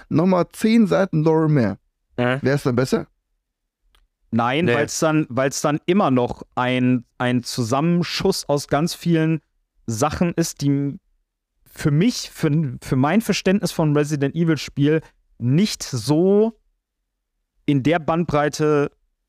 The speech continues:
Speaker 2: in ein Spiel
Speaker 1: Ich
Speaker 2: gehören.
Speaker 1: ich wette mit dir, die kriegen es hin, das halbwegs vernünftig irgendeine Lore zu erfinden, das irgendwie
Speaker 2: Nein.
Speaker 1: passt.
Speaker 2: Nein,
Speaker 1: Das
Speaker 2: Chip.
Speaker 1: kriegen die,
Speaker 3: Nee.
Speaker 1: das
Speaker 2: Nein.
Speaker 1: kriegen die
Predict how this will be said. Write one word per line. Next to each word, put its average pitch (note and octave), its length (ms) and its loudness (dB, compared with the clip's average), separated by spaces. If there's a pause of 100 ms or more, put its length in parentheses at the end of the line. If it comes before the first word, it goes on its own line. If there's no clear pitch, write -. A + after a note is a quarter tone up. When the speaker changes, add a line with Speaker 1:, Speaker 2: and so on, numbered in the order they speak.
(220)
Speaker 2:
in C#3+ 140 0
ein C#3+ 200 0
Spiel D3 340 0
Speaker 1:
Ich C#3 180 2
Speaker 2:
gehören. G#2 380 0 (160)
Speaker 1:
ich - 200 -4
wette B3 240 0
mit F3+ 220 0
dir, F3 100 2
die D3 160 -2
kriegen A3 340 0
es - 160 -2
hin, G3+ 300 2 (440)
das C3+ 260 -4
halbwegs F#3 420 -2
vernünftig E3+ 580 -2 (340)
irgendeine A3+ 420 2
Lore F3+ 260 2
zu - 180 -2
erfinden, D#3+ 460 0
das - 400 -4
irgendwie F#3 240 2
Speaker 2:
Nein. G#2 240 0
Speaker 1:
passt. - 460 -4
Speaker 2:
Nein, G#2+ 180 0
Speaker 1:
Das - 100 -2
Speaker 2:
Chip. A2+ 100 2
Speaker 1:
kriegen A2 160 2
die, - 120 0 (140)
Speaker 3:
Nee. G2+ 100 -2
Speaker 1:
das G2 80 0
Speaker 2:
Nein. A2+ 180 0
Speaker 1:
kriegen F#3+ 120 2
die - 60 -4